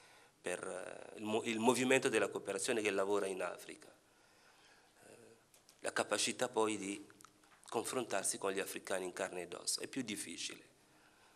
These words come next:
è più difficile, è meno, come dire, romantico, fa meno caldo al cuore.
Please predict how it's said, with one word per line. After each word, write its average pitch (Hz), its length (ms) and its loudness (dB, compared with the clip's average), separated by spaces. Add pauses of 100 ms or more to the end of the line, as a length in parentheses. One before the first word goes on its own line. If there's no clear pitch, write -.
(460)
è - 80 -20
più 110 160 -6
difficile, - 640 -8
è 98 120 -14
meno, 101 800 2 (1000)
come 110 180 -2
dire, 92 500 -2
romantico, 95 680 -2 (1700)
fa - 220 -2
meno 113 320 4
caldo 113 340 6
al 104 100 0
cuore. - 480 -6